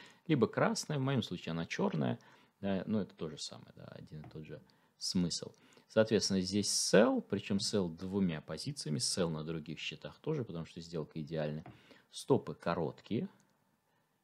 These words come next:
И take profit первый от первой продажи на поддержке. Смотрю налево, вижу слева уровень, это очень важно. И остаток я закрываю прямо вот здесь.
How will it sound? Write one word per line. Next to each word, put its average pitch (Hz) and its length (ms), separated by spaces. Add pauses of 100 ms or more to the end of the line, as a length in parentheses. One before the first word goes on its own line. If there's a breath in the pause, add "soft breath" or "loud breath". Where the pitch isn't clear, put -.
И 135 80
take 110 280
profit - 540
первый 78 480 (480)
от - 180
первой 80 320
продажи 78 500
на 80 280
поддержке. 76 680
Смотрю 78 380
налево, 73 460
вижу 73 280
слева 73 440
уровень, 85 440
это 82 160
очень 73 220
важно. 95 360 (540 loud breath)
И 123 200
остаток - 680
я 101 140
закрываю 90 580
прямо 104 560 (420 loud breath)
вот 87 400 (140)
здесь. 82 500